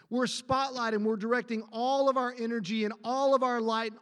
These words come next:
all of our attention on the superstar, on the Savior,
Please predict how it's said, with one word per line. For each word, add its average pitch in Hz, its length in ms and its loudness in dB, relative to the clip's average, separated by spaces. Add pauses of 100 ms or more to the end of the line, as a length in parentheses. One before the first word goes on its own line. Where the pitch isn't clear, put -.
all 262 340 -2
of 269 80 2
our 262 200 0
attention 226 680 -4 (260)
on 233 180 0
the 226 60 0
superstar, 208 1120 -2 (260)
on 247 200 0
the 233 60 0
Savior, 202 920 0